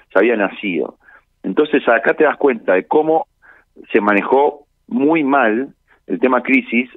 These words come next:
a nivel gobierno, y esto tiene que ser una enseñanza también para las marcas y para otros gobiernos y otras administraciones, porque hoy las crisis nacen en las redes sociales,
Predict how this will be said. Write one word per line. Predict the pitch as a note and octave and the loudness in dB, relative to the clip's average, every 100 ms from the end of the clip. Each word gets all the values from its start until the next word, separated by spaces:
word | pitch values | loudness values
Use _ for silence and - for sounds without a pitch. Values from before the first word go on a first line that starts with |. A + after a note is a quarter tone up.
| - | -6
a | F#2 | -2
nivel | F#2 G#2+ G#2+ | 0 2 2
gobierno, | G2+ A#2 A2+ G#2 A2+ D3 - _ _ _ _ _ | 2 2 2 0 -2 -2 -8 _ _ _ _ _
y | A2 B2+ | -2 0
esto | B2+ D3 - _ | 2 0 -2 _
tiene | - C#3+ | -2 0
que | A#2 | 0
ser | - | 0
una | D3 B2+ | 0 0
enseñanza | A#2 A2+ C3+ A#2+ | -2 -2 -2 0
también | A2 C#3 | 0 0
para | B2 G2 | 0 2
las | E2 G2+ | 0 0
marcas | A#2+ B2+ A#2+ A#2 A2 - | 2 2 0 0 -2 -2
y | - | -2
para | F2+ E2 | 2 2
otros | G2+ G2+ F#2 | 2 0 0
gobiernos | F#2 A#2+ A#2 G#2 G2 | 2 2 0 -2 -4
y | F#2+ | -4
otras | F#2+ F#2+ | -4 -6
administraciones, | F#2 F#2+ - G#2 - A#2 G#2 - _ _ _ _ _ - | -6 -6 -6 -6 -4 -4 -6 -8 _ _ _ _ _ 0
porque | B2 B2 - A2 | 0 2 0 2
hoy | B2+ C3 B2 - - - | 2 0 -2 -8 -20 -4
las | G2+ - | -4 -2
crisis | C3+ - A#2 | -4 -4 -2
nacen | B2+ A#2+ A2+ A#2 | -2 0 -4 -2
en | - G#2 | -2 -2
las | F#2 | 0
redes | A#2 A#2 | 0 0
sociales, | G2+ - F#2 D#2+ | -2 -2 0 -2